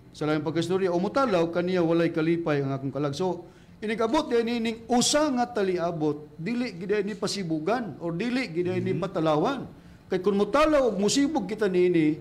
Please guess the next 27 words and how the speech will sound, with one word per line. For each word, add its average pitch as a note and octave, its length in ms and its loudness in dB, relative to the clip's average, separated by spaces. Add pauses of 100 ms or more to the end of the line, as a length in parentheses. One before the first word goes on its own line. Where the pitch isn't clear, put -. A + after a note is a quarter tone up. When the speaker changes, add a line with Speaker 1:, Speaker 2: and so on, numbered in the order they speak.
(180)
Speaker 1:
matud D#3 320 -2
pa D3 160 -2
dili D#3+ 240 2
malipay D3 480 0
ang B2 160 -4
kalag C3 320 0
sa D#3 480 2
Ginoo D3 880 2
or C3+ 240 -2
sa C#3 240 -2
Dios. C#3+ 560 0 (400)
Kinsa D4+ 320 4
man D4 240 4
kining C4+ 400 4
dili B3 400 2 (320)
pasibugan G#3+ 720 2
o F#3+ 160 -4
patalawan, F3+ 800 2
Brad D3 480 0
Ronald, F3+ 480 2
sa D#3+ 160 -2
Biblia D#3 480 0
nga D3+ 160 0
gingog D#3+ 480 -2
usa F#3+ 480 2
nga C#3 160 -2
taliabot? E3 560 -2